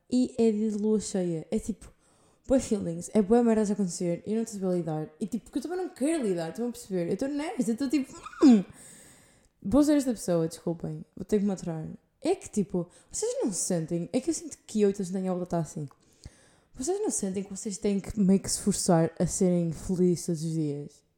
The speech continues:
Eu ia. Ia, isso foi deeper than I thought. E tipo, preparem-se, isso vai ser dos episódios mais reals, porque imaginem, eu estou a fazer isto em vez de minha journaling session.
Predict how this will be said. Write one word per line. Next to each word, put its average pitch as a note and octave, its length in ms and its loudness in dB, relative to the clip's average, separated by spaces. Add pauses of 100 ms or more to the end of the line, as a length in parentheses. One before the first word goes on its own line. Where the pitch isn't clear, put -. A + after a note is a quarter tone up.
(100)
Eu F3 60 0
ia. E3+ 320 0 (840)
Ia, A3+ 380 10
isso G#3 140 0
foi B3 300 0
deeper F#3 420 -2
than F3 180 -2
I E3+ 60 -4
thought. D#3+ 340 -6
E A3 60 -8
tipo, - 160 -12 (160)
preparem-se, F3 500 0
isso - 100 -16
vai A3+ 80 0
ser A3+ 140 2
dos G3+ 160 0
episódios F3+ 380 0
mais F3+ 240 0
reals, E3+ 360 0
porque G#3 260 -4
imaginem, E3+ 460 -2
eu - 40 -4
estou A#3 160 0
a - 20 -2
fazer G#3+ 240 2
isto F3+ 340 -2
em F#3+ 120 -2
vez F3 260 -2
de E3+ 80 -8
minha F#3 200 -2
journaling E3 400 0
session. D#3 360 -6